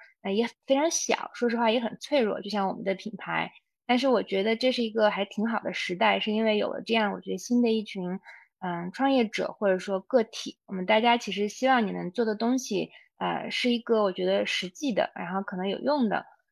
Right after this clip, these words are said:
那不是在纷繁的，包括像薇薇以前在从事广告公司中，我们也听说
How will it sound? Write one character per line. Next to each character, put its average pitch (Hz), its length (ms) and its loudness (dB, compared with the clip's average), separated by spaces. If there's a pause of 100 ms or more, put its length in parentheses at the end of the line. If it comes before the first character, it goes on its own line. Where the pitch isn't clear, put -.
那 247 80 4
不 208 160 -4
是 247 160 0
在 233 200 4
纷 262 260 0
繁 185 240 -2
的， 190 120 -2 (160)
包 214 140 4
括 220 140 0
像 202 160 -2
薇 214 80 0
薇 214 100 2
以 190 80 -6
前 175 200 -8
在 190 140 0 (120)
从 175 200 -8
事 226 140 -4
广 170 160 -2
告 175 100 -4
公 190 200 -4
司 196 160 -2
中， 190 180 -2
我 180 40 -2
们 185 120 -4
也 - 180 -4 (380)
听 202 180 -2
说 190 260 2